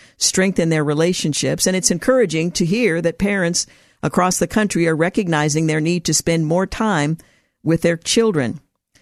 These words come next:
Summer, of course, is the perfect time to unplug and reconnect, but it's not the only time.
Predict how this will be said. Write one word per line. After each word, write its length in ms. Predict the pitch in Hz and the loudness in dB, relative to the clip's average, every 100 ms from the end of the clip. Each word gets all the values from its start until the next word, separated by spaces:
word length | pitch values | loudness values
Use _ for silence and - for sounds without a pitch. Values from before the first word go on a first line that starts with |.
| _ _ | _ _
Summer, 320 | - 220 208 | 0 2 2
of 100 | 165 | 2
course, 280 | - 170 - | 2 2 2
is 100 | 165 | -2
the 80 | 151 | 0
perfect 360 | 214 208 180 | 0 0 0
time 220 | 190 165 156 | 0 2 0
to 100 | - | 0
unplug 580 | 175 175 - 185 175 165 | 0 0 2 0 2 0
and 100 | 147 | 0
reconnect, 600 | 175 165 175 190 170 - | 0 0 0 0 0 0
but 140 | 160 | -2
it's 100 | 160 | 0
not 200 | 190 190 | -2 0
the 120 | 190 | 0
only 300 | 190 233 190 | 2 4 2
time. 420 | 151 151 131 98 | 0 -2 -2 -6